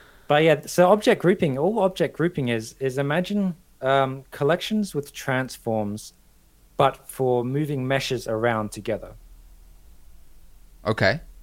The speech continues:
Speaker 1: So that's essentially what object grouping is. And so, for
Speaker 2: Oh,
Speaker 1: example, in
Speaker 2: right,
Speaker 1: f-,
Speaker 2: okay. So you're actually,
Speaker 1: in
Speaker 2: like,
Speaker 1: film
Speaker 2: selecting the o-, like, just being able to, like, rather than, like, having to right-click the collection, saying, "Select hierarchy," and then
Speaker 1: Yeah.
Speaker 2: moving it,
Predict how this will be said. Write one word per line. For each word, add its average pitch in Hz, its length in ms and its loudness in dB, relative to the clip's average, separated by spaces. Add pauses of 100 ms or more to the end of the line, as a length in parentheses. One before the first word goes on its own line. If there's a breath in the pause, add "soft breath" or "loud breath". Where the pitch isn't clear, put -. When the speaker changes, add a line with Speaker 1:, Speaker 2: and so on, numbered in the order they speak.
(120)
Speaker 1:
So 139 120 -4
that's 147 200 0
essentially 143 400 -4
what 120 120 0
object 113 280 -4
grouping 110 240 -4
is. 104 160 -10 (360 loud breath)
And 147 240 0
so, 175 160 0
for 101 120 2
Speaker 2:
Oh, - 40 4
Speaker 1:
example, 95 300 2
in 101 40 2
Speaker 2:
right, 98 220 2
Speaker 1:
f-, 95 140 -2
Speaker 2:
okay. 92 360 -2 (380)
So - 140 -2
you're 113 120 4
actually, 120 240 4
Speaker 1:
in 110 60 2
Speaker 2:
like, 101 140 4
Speaker 1:
film 202 120 4
Speaker 2:
selecting 101 1000 0 (120)
the 95 160 0
o-, 95 180 2
like, 92 260 -2 (120)
just - 200 -6
being 98 160 0
able 92 260 0
to, 98 120 -6
like, 85 360 -4 (240)
rather 113 340 6
than, 101 220 2
like, 95 200 2
having 98 240 0
to 92 100 -4
right-click 101 560 2
the - 80 -4
collection, 87 560 -4
saying, 85 260 -6
"Select 90 440 -2
hierarchy," 82 600 -4 (260 loud breath)
and 85 200 -4
then 98 160 2
Speaker 1:
Yeah. 90 100 0
Speaker 2:
moving 78 220 -6
it, 78 140 -8